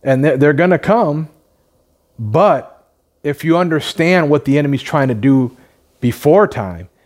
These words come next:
ahead of time, you can make it a lot easier on yourself.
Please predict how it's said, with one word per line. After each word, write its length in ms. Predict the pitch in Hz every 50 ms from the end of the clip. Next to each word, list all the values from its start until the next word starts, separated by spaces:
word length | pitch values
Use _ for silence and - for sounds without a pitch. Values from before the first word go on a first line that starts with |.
| _ -
ahead 320 | - 127 127 120 160 190 208
of 100 | 175 -
time, 400 | - 131 107 98 98 101 98 - _ _ _ _ _ _ _ _ _ _ _ _ _ _ _ _ _ _ _ _ -
you 140 | 151 156 147
can 260 | - 175 147 139 143
make 240 | 160 190 208 208 -
it 80 | 147
a 60 | 127
lot 300 | 120 123 139 151 143 -
easier 480 | - 147 175 202 202 165 139 135 127 117
on 120 | 110 104
yourself. 680 | 98 95 87 - - 107 85 71 - - - - - -